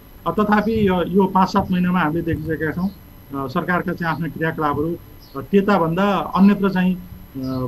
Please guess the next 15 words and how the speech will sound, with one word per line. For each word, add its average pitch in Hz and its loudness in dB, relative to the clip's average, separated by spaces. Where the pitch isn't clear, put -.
मोडिएका 190 6
कुराहरू 160 0
चाहिँ 135 -4
हामीले 147 -2
देखिरहेका, 147 -2
सुनिरहेका 147 -2
छौँ। 156 -8
भलै 151 -2
अब 151 0
म 151 0
एउटा 156 2
शिक्षाकर्मी 160 -2
भएको 135 -4
नाताले, 151 -2
अ, 196 -6